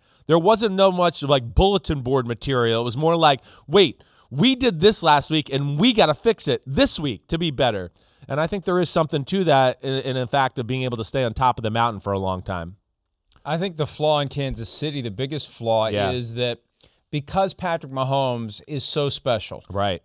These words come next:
Speaker 2: and so skilled and so able to pull a rabbit out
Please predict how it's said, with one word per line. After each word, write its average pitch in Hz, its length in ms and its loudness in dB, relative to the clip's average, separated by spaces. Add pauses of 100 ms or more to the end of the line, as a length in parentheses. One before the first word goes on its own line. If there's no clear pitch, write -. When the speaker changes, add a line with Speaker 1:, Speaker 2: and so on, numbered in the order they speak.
Speaker 2:
and 151 180 -2
so 170 240 -2
skilled 107 580 -2 (360)
and 165 180 -2
so 202 400 2
able 131 560 -2 (440)
to 160 140 -2
pull 180 280 -4
a 147 40 -2
rabbit 147 520 4
out 135 320 0